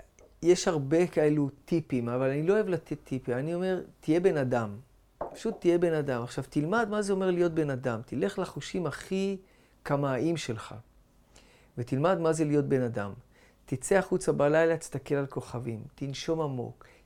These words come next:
תשתה מים, תכבד את ההורים, תכבד את הסביבה, תכבד את המקום, תעשה דברים פשוטים. תלך, לאן שאתה יכול ללכת, תלך, אל תיסע. תלך, תהנה מהזמן הזה,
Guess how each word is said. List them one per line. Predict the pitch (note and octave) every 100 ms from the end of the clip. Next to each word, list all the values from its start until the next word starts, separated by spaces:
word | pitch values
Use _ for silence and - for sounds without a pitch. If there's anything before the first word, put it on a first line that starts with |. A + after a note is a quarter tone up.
| _
תשתה | C3 - - F#3
מים, | F3+ F#3 F#3+ C#3+ A2+ - _ _ _ _ _ _ _
תכבד | C#3 - A#2+ B2+ D#3+ E3
את | E3
ההורים, | D#3 D3+ C#3+ D#3 D3
תכבד | - B2+ A#2 C3+ D3
את | D#3
הסביבה, | D3 - C3+ C3+ C3
תכבד | - B2 A#2+ C3 D#3
את | E3 -
המקום, | C#3 C3 - B2+ C3
תעשה | - - A3+
דברים | F#3 F3+ G3 G#3+
פשוטים. | F#3+ - D#3 D#3 C#3 - - _ _ -
תלך, | D#3 E3+ D#3+ -
לאן | C3 D3+ F#3
שאתה | G3 F#3+
יכול | D3 - E3+
ללכת, | C#3+ D#3+ F3+ F#3+ F#3+ _ _ _ -
תלך, | D#3+ D3+ C3 -
אל | E3 F#3
תיסע. | F#3 E3 - G#2+ G#2+ - _ - _ _ -
תלך, | G#3+ A3+ G#3 - - - - _ -
תהנה | D3 D3 D#3 F#3+
מהזמן | F#3 D#3+ C3+ D3+ D#3+
הזה, | C#3+